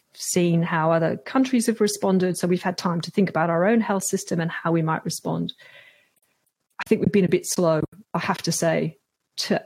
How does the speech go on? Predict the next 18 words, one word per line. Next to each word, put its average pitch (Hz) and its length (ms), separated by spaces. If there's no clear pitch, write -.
act. - 580
And 196 140
I, 185 100
and 190 100
I 190 60
think - 220
partly 196 360
because 180 320
last 170 320
year 175 120
we 170 100
thought 170 380
we 190 100
had 185 120
it - 60
all 180 160
under 165 160
control. 160 580